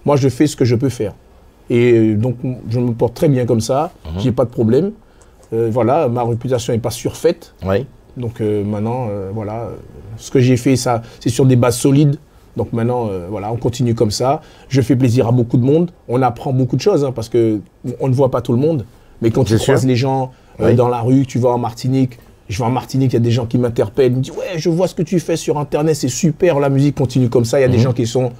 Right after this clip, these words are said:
Speaker 1: seuls chez eux, qui sont contents d'entendre,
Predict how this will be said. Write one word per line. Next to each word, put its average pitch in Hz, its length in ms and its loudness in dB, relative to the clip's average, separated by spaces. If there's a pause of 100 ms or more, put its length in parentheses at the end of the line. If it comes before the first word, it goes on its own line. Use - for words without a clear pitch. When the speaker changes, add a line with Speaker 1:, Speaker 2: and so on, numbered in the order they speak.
(240)
Speaker 1:
seuls 131 240 4
chez 127 280 4
eux, 139 200 2 (280)
qui - 80 -8
sont 117 140 -2
contents 127 340 0
d'entendre, 123 460 0